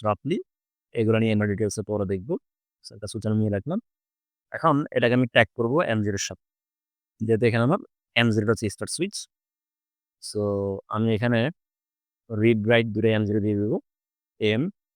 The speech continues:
then জিরো, ডিভাইস টাইপ অ্যাড্রেস। কেমন? then আমি এখান থেকে, আহ,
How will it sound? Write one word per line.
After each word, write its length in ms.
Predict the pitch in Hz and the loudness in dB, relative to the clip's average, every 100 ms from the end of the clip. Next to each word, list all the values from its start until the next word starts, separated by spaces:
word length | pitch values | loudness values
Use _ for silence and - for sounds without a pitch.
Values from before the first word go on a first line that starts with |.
| _ _ _ _ _ _ | _ _ _ _ _ _
then 200 | 95 107 107 | -4 -2 0
জিরো, 300 | 95 104 160 _ _ _ _ _ _ _ _ - - 104 | 0 0 -2 _ _ _ _ _ _ _ _ -20 -4 0
ডিভাইস 260 | 107 113 | 4 4
টাইপ 180 | - 120 | 4 0
অ্যাড্রেস। 420 | 131 98 104 160 - - _ _ _ _ _ _ _ _ _ - | 0 -2 -2 -2 -4 -14 _ _ _ _ _ _ _ _ _ -6
কেমন? 180 | 156 139 - _ _ - | -4 -4 -10 _ _ -6
then 120 | 104 | -4
আমি 140 | 104 101 | -2 -2
এখান 140 | 104 101 | -2 -2
থেকে, 200 | 101 104 101 - _ _ - | -2 -2 -2 -6 _ _ -4
আহ, 160 | 98 | -2